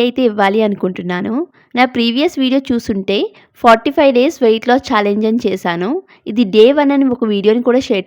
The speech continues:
చేశాను. ఆ వీడియో చూసిన వాళ్ళు మా అమ్మ కూడా ఒకరు. చూసిన వెంటనే ఫోన్ చేసి తిట్టేసింది. డెలివరీ అయ్యి వన్ ఇయరే కదా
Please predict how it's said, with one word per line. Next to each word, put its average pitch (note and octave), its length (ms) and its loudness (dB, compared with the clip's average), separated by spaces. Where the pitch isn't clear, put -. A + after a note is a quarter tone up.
చేశాను. F3+ 400 -8
ఆ G#3 40 4
వీడియో A#3 260 0
చూసిన C4+ 320 0
వాళ్ళు A3+ 280 2
మా A#3+ 60 0
అమ్మ G3 140 -2
కూడా A#3 140 2
ఒకరు. F3+ 260 -4
చూసిన D4 320 0
వెంటనే D#4+ 300 0
ఫోన్ A3+ 280 -2
చేసి C4+ 180 0
తిట్టేసింది. F3 560 -6
డెలివరీ A#3 440 4
అయ్యి C4 200 0
వన్ G#3+ 220 0
ఇయరే A3 200 2
కదా A#3 140 4